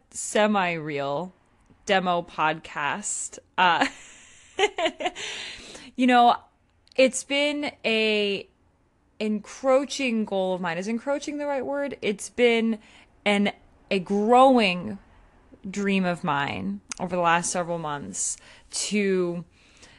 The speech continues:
take my brand, my writing to a new level and start a podcast. However, like with anything else in life,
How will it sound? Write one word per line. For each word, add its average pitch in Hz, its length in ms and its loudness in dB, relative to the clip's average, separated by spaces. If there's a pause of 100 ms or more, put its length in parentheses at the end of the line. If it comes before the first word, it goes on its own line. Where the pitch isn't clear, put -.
(240)
take 277 240 2
my 294 220 8
brand, 190 520 4
my 175 140 0
writing 180 500 4
to 165 640 -2 (240)
a 180 80 4
new 233 200 8
level 175 520 4 (120)
and 170 380 2
start 160 180 -6
a 151 40 -10
podcast. - 680 -4 (720)
However, 247 640 6 (560)
like 262 200 6
with 285 120 4
anything 320 280 6
else 214 220 4
in 208 140 2
life, 151 580 -2